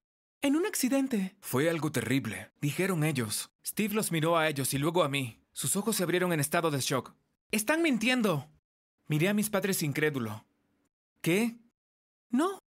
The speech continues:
no puede ser cierto. Esa cosa no sirve". "Te puedo asegurar que sí sirve", dijo Steve. "¿Mis padres biológicos están muertos?",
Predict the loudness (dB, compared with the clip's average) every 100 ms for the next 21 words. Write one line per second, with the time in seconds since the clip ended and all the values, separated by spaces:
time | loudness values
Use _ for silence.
0 | _ -2 2 2 2 2 0 2 0 0
1 | 0 -2 -4 _ _ _ _ _ _ _
2 | -6 -4 -2 -2 0 0 0 2 2 2
3 | 0 -2 -6 _ _ _ _ _ -4 -2
4 | 0 0 0 2 2 2 0 0 0 0
5 | 0 -2 -4 _ -2 0 2 0 0 -2
6 | -4 -20 _ _ _ -4 -2 0 0 0
7 | 2 2 2 2 0 0 0 0 2 2
8 | 2 0 -2 -4